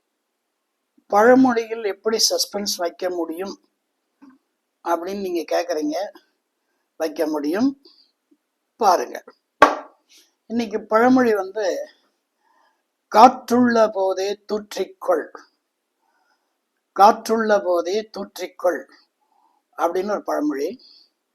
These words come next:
இது பொதுவா என்ன அர்த்தம்னா, தஞ்சாவூர்ல நெல்லை வந்து பதரெல்லாம் அடிப்பாங்க.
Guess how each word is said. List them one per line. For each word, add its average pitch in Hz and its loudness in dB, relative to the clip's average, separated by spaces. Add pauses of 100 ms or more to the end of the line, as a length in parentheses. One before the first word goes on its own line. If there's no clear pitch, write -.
(480)
இது 151 -4
பொதுவா 220 4
என்ன 214 2
அர்த்தம்னா, 202 0 (1600)
தஞ்சாவூர்ல 196 0 (960)
நெல்லை 226 0
வந்து 202 -2
பதரெல்லாம் 202 2
அடிப்பாங்க. 175 -4